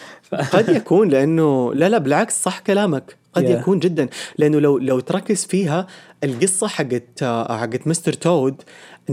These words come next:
Speaker 2: نهايتها أو قفلة القصة هادية مرة.
Speaker 1: Yes.
Speaker 2: يعني، ال-، الفيلم البيك حقه ما هو مرة عالي.
Speaker 1: لا، أبدا.
Speaker 2: عارف؟ بينما فيلم، فيلم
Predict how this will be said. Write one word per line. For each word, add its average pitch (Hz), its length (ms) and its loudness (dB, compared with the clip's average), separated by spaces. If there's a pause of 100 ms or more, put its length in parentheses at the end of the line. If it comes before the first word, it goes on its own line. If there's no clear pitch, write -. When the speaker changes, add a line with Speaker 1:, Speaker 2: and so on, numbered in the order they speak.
(160)
Speaker 2:
نهايتها 139 720 -2
أو 123 340 -4
قفلة 160 500 -2
القصة 170 560 -2 (280)
هادية 123 480 -2
مرة. - 480 -6 (200)
Speaker 1:
Yes. - 180 -14
Speaker 2:
يعني، 120 500 0 (280)
ال-، 123 200 -2
الفيلم 175 560 2
البيك 180 600 0
حقه 175 600 0 (600)
ما 147 200 2
هو 175 120 0
مرة 170 260 0
عالي. 120 520 -2 (280)
Speaker 1:
لا، 110 200 -6 (360)
أبدا. 117 360 -2 (160)
Speaker 2:
عارف؟ 120 460 -2 (240)
بينما 147 520 0
فيلم، 175 500 -2
فيلم 156 280 0